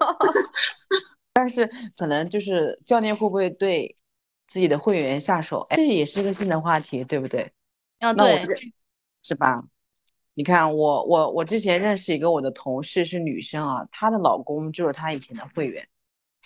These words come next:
Speaker 1: 我觉得这也非常好。
Speaker 2: 所以真的有在健身房成的人吗？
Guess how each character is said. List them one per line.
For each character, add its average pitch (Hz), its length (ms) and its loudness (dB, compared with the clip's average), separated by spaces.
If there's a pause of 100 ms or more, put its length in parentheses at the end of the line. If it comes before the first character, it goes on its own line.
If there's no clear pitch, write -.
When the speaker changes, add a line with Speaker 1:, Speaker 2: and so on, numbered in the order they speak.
(120)
Speaker 1:
我 156 120 2
觉 151 140 2
得 180 80 2
这 233 140 0
也 170 120 4
非 175 160 -4
常 139 240 -4 (380)
好。 - 180 -2 (280)
Speaker 2:
所 262 80 -2
以 269 100 0
真 262 220 0
的 262 80 4
有 202 120 2
在 220 140 0
健 226 220 0
身 220 160 2
房 202 160 -2
成 165 280 -8
的 196 120 -2
人 165 160 -4
吗？ 151 260 -10